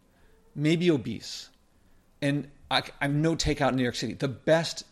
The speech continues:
takeout in New York is not particularly healthy. It's gonna be this yummy,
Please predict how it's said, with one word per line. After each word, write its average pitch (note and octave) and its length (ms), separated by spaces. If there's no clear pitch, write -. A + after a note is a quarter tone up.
takeout C#3 380
in A#2 120
New B2+ 80
York B2 260
is B2+ 80
not C3+ 460
particularly A#2+ 480
healthy. B2 400
It's G2+ 200
gonna C3+ 200
be B2 220
this B2 260
yummy, B2 640